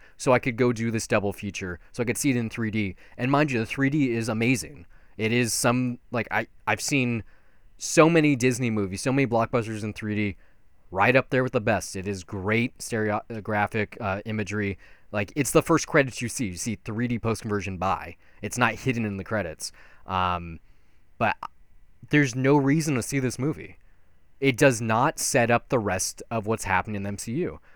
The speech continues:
There is some footage on Earth in this movie, and there are none of the Avengers on Earth reacting to that. Maybe they will in Infinity War.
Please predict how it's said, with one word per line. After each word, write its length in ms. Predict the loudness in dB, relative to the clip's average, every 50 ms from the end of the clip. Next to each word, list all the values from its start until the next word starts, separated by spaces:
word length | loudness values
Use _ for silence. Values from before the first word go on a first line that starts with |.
| -20 -20 -20 -20 -8 2
There 280 | 6 8 8 8 8 6 4
is 200 | 2 0 2 2
some 300 | 2 2 2 2 2 -2 -8 -14 -20
footage 600 | -12 2 4 6 8 8 6 4 2 -2 -8 -10 -8 -4
on 260 | 0 2 4 4 4 2 0
Earth 320 | 2 2 2 2 2 -2
in 100 | -2 -2
this 160 | -2 -4 -4
movie, 440 | -6 -8 -8 -8 -8 -8 -10 -10 -10 -12 -18 -20 -20 -20 -20 -18 -6 0
and 220 | 2 2 4 6
there 140 | 6 8 8
are 100 | 8 8
none 280 | 6 4 4 4 4 4
of 120 | 2 2 4
the 60 | 4
Avengers 460 | 4 4 4 2 2 2 0 0 0
on 140 | 0 0 0 -2
Earth 300 | -4 -4 -4 -4 -4 -4
reacting 500 | -2 0 2 4 4 2 2 -2 -6 -8
to 120 | -8 -10 -12
that. 240 | -12 -12 -12 -12 -10
Maybe 240 | -6 -4 -4 -2 2
they 140 | 4 4 4
will 380 | 4 4 2 2 2 2 0 -2
in 160 | -4 -6 -4 -4
Infinity 440 | -4 -4 -4 -4 -4 -4 -6 -8
War. 260 | -12 -14 -16 -18 -18